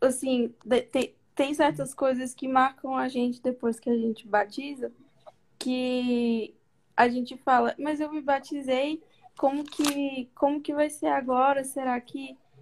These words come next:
eu não posso mais errar?" Então, assim, não é essa questão, mas é justamente, é, aceitar esse ca-, esse caminhar, esse, essa caminhada com Cristo. Porque, como,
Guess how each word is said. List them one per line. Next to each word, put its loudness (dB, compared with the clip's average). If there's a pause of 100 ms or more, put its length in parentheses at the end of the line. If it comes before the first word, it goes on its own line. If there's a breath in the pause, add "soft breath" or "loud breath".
(120)
eu -2
não 0
posso 0
mais 2
errar?" 2 (520)
Então, -2
assim, -4
não 2
é 4
essa -4
questão, -4
mas 0
é 0
justamente, -4 (380)
é, 4 (100)
aceitar 0 (800)
esse 0
ca-, -2
esse -8
caminhar, 0 (180)
esse, -6
essa -2
caminhada 0
com -8
Cristo. -4 (440)
Porque, -2
como, 0